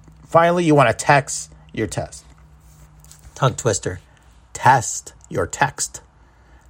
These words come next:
Test multiple ad copies, formats, and videos until you, you find a formula that really works for you. Use A B testing to ascertain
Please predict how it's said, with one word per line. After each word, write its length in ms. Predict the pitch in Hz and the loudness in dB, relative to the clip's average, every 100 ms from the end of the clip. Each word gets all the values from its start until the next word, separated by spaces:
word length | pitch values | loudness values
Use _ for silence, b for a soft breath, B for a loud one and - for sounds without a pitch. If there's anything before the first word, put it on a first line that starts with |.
| - | -6
Test 220 | 123 - | -4 -2
multiple 580 | 120 127 147 147 151 - | 2 4 4 0 -6 -2
ad 240 | 117 120 | 0 0
copies, 540 | - 120 113 113 117 - | 2 2 2 -2 -6 -8
formats, 560 | - 110 113 107 107 | -6 -6 -2 -4 -4
and 160 | 107 92 | -6 -6
videos 360 | 107 101 104 95 | -6 -4 -6 -6
until 240 | 87 110 | -6 -6
you, 200 | 98 104 - b b b | -6 -8 -14 b b b
you 60 | - | -8
find 240 | - 123 | -2 -2
a 60 | 113 | -2
formula 560 | - 143 147 147 139 | -2 2 4 4 4
that 180 | 131 107 | 2 0
really 220 | 117 110 | 0 -2
works 280 | 104 120 - | -2 -4 -4
for 120 | - | -6
you. 340 | 104 101 95 82 - _ _ _ _ - - _ _ b b b b | -6 -2 -4 -6 -16 _ _ _ _ -20 -20 _ _ b b b b
Use 240 | 147 143 - | 0 0 0
A 180 | 127 135 | 0 0
B 220 | 147 180 | 0 -2
testing 560 | 147 151 117 - 98 98 | 0 2 2 -2 -8 -10
to 200 | - - | -10 -2
ascertain 600 | 117 120 143 120 104 98 | 0 0 -2 -2 -4 -6